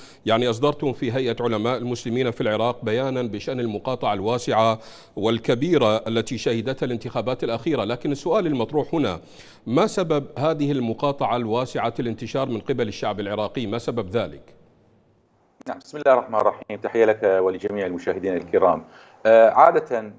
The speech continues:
Speaker 2: المقاطعات التي تحدث للانتخابات في كل الدول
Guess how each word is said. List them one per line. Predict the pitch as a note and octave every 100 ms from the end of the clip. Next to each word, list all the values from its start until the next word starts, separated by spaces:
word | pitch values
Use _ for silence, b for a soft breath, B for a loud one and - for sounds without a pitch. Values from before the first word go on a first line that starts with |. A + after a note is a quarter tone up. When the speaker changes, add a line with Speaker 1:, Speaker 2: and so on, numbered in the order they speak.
| A2
Speaker 2:
المقاطعات | G#2+ G#2+ - A2 A2 A2 C#3 C3+
التي | G#2 - G2 -
تحدث | - - - G#2+
للانتخابات | G#2 G#2 G2+ G2 A2 G#2+ F#2+ - -
في |
كل | A2 - E3+ B2
الدول | F2+ E2+ A#2 G#2+ A2